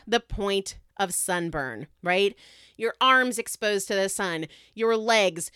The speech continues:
your face, not just your face, but as much of your skin as you can. No streaking, please. I'm not responsible for any arrests. Keep in mind,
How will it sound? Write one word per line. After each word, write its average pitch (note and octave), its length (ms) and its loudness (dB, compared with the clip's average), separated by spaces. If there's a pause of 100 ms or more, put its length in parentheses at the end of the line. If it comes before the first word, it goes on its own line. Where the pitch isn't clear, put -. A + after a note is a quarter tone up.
(100)
your A3 180 -2
face, F3+ 640 -2
not A3 300 -2
just F#4 400 0
your D4 100 0
face, F#3+ 400 -2
but A#3 140 -4
as A#3 140 0
much C4 260 -2
of E4+ 140 -4
your E4+ 100 0
skin - 260 -2
as B3+ 160 -2
you C4 120 -6
can. A3 440 -2
No G#3 140 2
streaking, G#3+ 560 -2
please. F3+ 320 -2
I'm F3 100 -2
not F3 200 0
responsible F3+ 580 -6
for D#4 220 -4
any F#4 240 2
arrests. A#3 580 2 (400)
Keep E4+ 320 -4
in F#4 140 -2
mind, F#3 480 -2